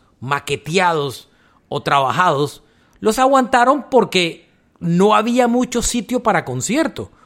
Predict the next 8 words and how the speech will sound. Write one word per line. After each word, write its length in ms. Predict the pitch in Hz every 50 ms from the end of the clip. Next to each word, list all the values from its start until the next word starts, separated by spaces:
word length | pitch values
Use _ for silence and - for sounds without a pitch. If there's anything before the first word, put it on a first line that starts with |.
| _ _ - - _ _ _ _ _ -
porque 720 | 208 247 294 302 - - - 175 165 175 165 165 - _ _ _ _ _ _
la 200 | - 139 160 160
mayoría 480 | 160 160 156 151 151 147 156 165 185 202
de 60 | 226
los 120 | 233 214 190
venues 320 | 202 196 196 220 240 -
estaban 320 | 196 - - 226 170 180
ocupados 640 | 190 180 - 220 190 - 196 180 185 202 190 -